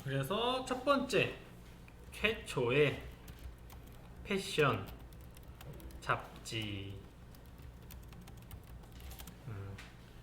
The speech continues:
자, 그런데 여기 보면 여기 가운데 콤마, 콤마 들어간 거 보이죠? 그쵸? 이런 표현은 무슨 표현이야?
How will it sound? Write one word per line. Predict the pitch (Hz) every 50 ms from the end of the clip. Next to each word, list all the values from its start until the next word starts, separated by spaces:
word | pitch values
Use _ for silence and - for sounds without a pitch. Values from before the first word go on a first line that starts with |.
| - - - - - -
자, | - - 147 139
그런데 | - 214 240 240 226 226 196
여기 | 190 196 226 208 190
보면 | 196 190 190 190 185 190 202 202 196 175 151 143 151
여기 | 160 165 165 160
가운데 | - - 156 156 165 170 170 170
콤마, | 170 - - 262 262 269 269 269 262 254 -
콤마 | - 220 233 233 214
들어간 | - 202 208 214 208
거 | 202 190
보이죠? | 196 202 214 208 - 254 214 151 - - - - - - - - - - - - - - - - - - - - - - - - - - - - - -
그쵸? | - 196 - 180 147 110 - - - - - - - - - - - - - - -
이런 | - 185 202 240 247 240 220
표현은 | 247 240 226 220 220 180
무슨 | 160 165 196 220 208
표현이야? | 175 - 196 175 160 143 135 117 107 104 101